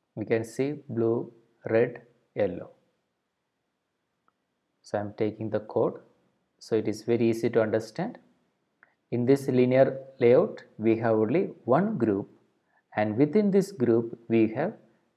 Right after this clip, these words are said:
three radio buttons. Now, we have to change the background color when we select any one of these radio buttons.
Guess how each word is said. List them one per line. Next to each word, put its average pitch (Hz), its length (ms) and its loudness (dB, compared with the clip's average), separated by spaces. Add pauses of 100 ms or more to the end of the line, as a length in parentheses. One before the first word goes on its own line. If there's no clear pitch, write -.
(140)
three 143 380 0 (360)
radio 110 300 6
buttons. - 600 -8 (1900)
Now, 113 440 0 (360)
we 131 200 2
have 165 480 -2
to 208 260 -2 (540)
change 180 380 0
the 196 360 -2 (920)
background 123 580 4
color 156 420 2 (400)
when 120 300 2
we 123 120 2
select 131 540 -2 (280)
any 165 260 0
one 147 260 2
of 135 200 0
these - 280 -4 (220)
radio 110 260 4
buttons. - 560 -4